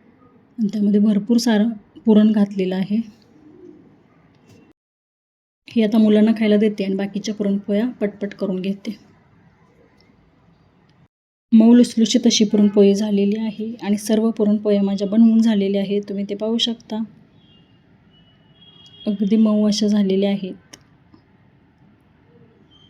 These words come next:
ही रेसिपी कशी वाटली मला कमेंट करून नक्की सांगा. बनवायला सोपी असणारी आणि झटपट होणारी अशी पुरणपोळीची रेसिपी आहे. पुरणपोळी सगळ्यांनाच आवडते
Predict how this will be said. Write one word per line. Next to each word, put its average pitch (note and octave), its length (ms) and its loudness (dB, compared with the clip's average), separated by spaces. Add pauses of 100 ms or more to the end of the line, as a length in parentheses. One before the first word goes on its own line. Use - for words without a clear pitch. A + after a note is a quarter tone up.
(800)
ही A#3+ 60 8
रेसिपी A#3+ 340 4
कशी A3+ 240 0
वाटली G#3 240 -2
मला G3+ 140 0
कमेंट G3+ 300 -2
करून G3 160 -4
नक्की G3+ 280 -6
सांगा. F#3+ 320 -6 (1120)
बनवायला A3+ 360 6
सोपी A#3+ 380 -2
असणारी G#3 460 -4
आणि A3+ 220 -2
झटपट A#3 400 4
होणारी A3+ 300 4
अशी G#3+ 200 0
पुरणपोळीची G3+ 600 0
रेसिपी G#3 380 -2
आहे. G3+ 220 -4
पुरणपोळी A3+ 460 2
सगळ्यांनाच A#3 640 4
आवडते F#3 480 -2